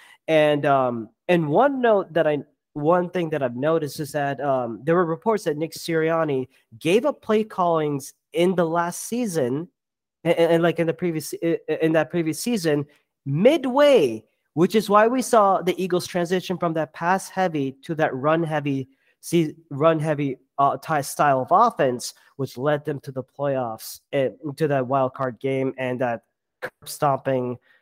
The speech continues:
loss to the Buccaneers of all teams. But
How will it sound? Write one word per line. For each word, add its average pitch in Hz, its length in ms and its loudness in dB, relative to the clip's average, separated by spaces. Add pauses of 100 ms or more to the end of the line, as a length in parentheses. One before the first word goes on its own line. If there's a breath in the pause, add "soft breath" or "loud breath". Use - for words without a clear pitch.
(160)
loss 120 500 0
to 147 220 -6
the 131 100 -2
Buccaneers 117 960 -4 (560 soft breath)
of 135 140 0
all 113 160 0
teams. 135 460 -2
But 175 440 4